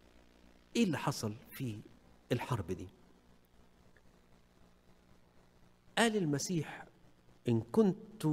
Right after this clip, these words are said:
أنا بأصبع الله أو بروح الله". خلي بالك، المعمودية شفنا إن روح الله نازل ومستقر عليه. "أخرج الشياطين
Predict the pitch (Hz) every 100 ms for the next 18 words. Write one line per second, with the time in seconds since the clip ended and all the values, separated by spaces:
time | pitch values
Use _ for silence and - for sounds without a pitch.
0 | 147 147 - - - - 170 143 110 104
1 | - 120 110 - 196 196 139 135 131 143
2 | 165 175 - - - - - - - -
3 | - - - - - 220 196 170 208 208
4 | - 202 214 208 - - - - - -
5 | - - - _ - 107 95 117 165 151
6 | - - - - - 104 101 92 98 107
7 | 143 135 - - - - - - - -
8 | 117 110 117 104 139 - 107 104 135 139
9 | - - - - - - - 101 113 139
10 | 135 139 - - - - - - - 107
11 | 113 - - - 214 196 101 - 95 90
12 | - - - - - - - - - -
13 | - - - - 208 - 139 117 113 135
14 | 117 113 190 202 190